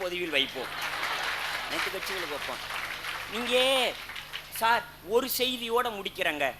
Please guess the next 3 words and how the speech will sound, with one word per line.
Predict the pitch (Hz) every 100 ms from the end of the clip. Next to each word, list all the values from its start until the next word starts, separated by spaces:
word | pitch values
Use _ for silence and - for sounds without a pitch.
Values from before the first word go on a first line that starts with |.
| - - - - -
பாரதிக்கு | 160 180 220 226 208 190 - 175 165 143 - - -
பெரும்பான்மையின் | 190 226 254 233 226 214 202 185 180 165
மீது | 165 160